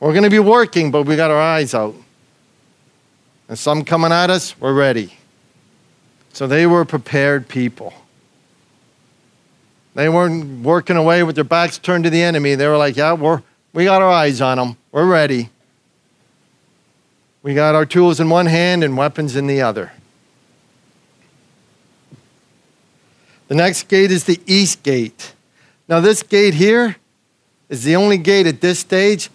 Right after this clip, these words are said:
that is blocked. This is the only gate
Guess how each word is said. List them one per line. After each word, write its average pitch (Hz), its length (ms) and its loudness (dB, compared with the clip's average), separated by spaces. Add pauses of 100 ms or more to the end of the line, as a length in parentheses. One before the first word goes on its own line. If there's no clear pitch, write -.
(140)
that 147 160 0
is 139 280 -4 (1400)
blocked. 147 540 -4 (1400)
This 165 200 -2
is 175 120 -2
the 165 160 2
only 196 280 2
gate 165 560 -2